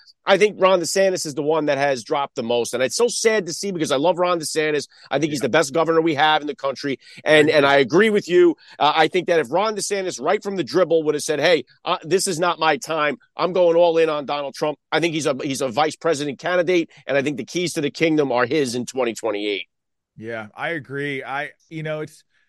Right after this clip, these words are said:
Speaker 2: it's tough because I do think Ron DeSantis was a great governor at a really difficult time.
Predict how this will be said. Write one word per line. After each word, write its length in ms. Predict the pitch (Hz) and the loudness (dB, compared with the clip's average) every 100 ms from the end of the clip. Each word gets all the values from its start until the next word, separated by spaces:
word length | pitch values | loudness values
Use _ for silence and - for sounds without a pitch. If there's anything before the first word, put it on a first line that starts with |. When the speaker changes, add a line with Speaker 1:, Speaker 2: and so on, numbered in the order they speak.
| _ _ | _ _
Speaker 2:
it's 180 | 208 - | -10 -10
tough 380 | - 226 233 - | -8 -6 -6 -8
because 220 | 156 151 | -12 -8
I 120 | 175 | -8
do 180 | 135 202 | -6 -8
think 220 | 190 165 135 | -8 -10 -8
Ron 260 | 147 147 | -6 -6
DeSantis 500 | 143 - 135 147 131 | -10 -14 -12 -12 -12
was 120 | 117 117 | -16 -16
a 60 | |
great 320 | 107 127 139 | -10 -8 -8
governor 480 | 113 131 135 131 123 - | -6 -6 -6 -10 -12 -12
at 120 | 120 | -12
a 40 | |
really 300 | 110 123 127 | -10 -8 -8
difficult 440 | 117 113 117 107 101 | -10 -14 -14 -16 -18
time. 440 | - 101 82 78 | -18 -18 -18 -20